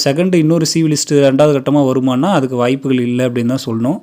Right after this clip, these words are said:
வேற ஏதாவது அப்டேட் கிடைச்சதுன்னா நம்ம சேனல்ல அப்லோட் பண்றோம். நம்ம சேனலை சப்ஸ்கிரைப் பண்ணி பக்கத்துல இருக்க பெல் ஐகானை கிளிக் பண்ணிக்கோங்க. அப்பதான் உடனடியா எந்த ஒரு நியூஸ் கிடைச்சாலும் அதை நான் வீடியோ போட்டோன்னே உங்களுக்கு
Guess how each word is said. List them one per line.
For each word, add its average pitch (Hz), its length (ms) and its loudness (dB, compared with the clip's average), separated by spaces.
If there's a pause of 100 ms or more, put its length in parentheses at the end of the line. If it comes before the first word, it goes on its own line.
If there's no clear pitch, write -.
வேற 135 160 -2
ஏதாவது 180 220 4
அப்டேட் 151 280 -2
கிடைச்சதுன்னா 139 400 0
நம்ம 160 180 2
சேனல்ல 131 220 2
அப்லோட் 120 240 -4
பண்றோம். 127 260 -2
நம்ம 147 120 2
சேனலை 143 120 2
சப்ஸ்கிரைப் 151 440 -2
பண்ணி 151 160 2
பக்கத்துல 147 280 0
இருக்க 135 140 0
பெல் 131 160 2
ஐகானை 139 260 2
கிளிக் 131 220 -6
பண்ணிக்கோங்க. 127 340 0
அப்பதான் 156 320 2
உடனடியா 160 400 2
எந்த 147 240 2
ஒரு 139 400 4
நியூஸ் 135 220 0
கிடைச்சாலும் 131 320 0
அதை 196 100 0
நான் 131 160 2
வீடியோ 135 180 2
போட்டோன்னே 127 320 0
உங்களுக்கு 120 380 -2